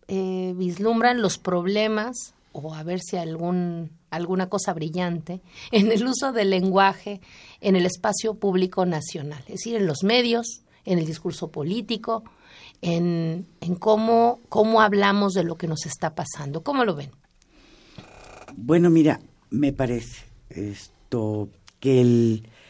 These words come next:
Speaker 2: el lenguaje para el debate público en este momento, y yo creo que siempre ha sido así, pero ahora es,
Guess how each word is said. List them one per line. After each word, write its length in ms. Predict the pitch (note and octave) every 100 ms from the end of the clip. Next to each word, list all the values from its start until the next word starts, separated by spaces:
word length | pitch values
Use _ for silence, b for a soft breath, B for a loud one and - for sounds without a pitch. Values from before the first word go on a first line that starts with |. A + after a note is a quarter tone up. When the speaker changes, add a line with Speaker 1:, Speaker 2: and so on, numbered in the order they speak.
| b b b
Speaker 2:
el 120 | B2+
lenguaje 420 | C#3+ D3+ E3+ F#3 G#3
para 180 | E3
el 80 | C#3+
debate 300 | C3+ C#3+ D3+
público 420 | - C3 C3+ C3
en 120 | B2+ A2+
este 200 | A#2 D3
momento, 560 | B2+ B2+ A#2+ A2+ D3 - b b b b b b -
y 140 | C#3
yo 120 | G#3
creo 120 | F#3+
que 80 | F#3
siempre 300 | F#3+ F3 D3
ha 20 |
sido 240 | D#3+ D#3 D3
así, 220 | D3+ D#3
pero 220 | D3+ C#3+
ahora 180 | C#3 D3+
es, 180 | E3+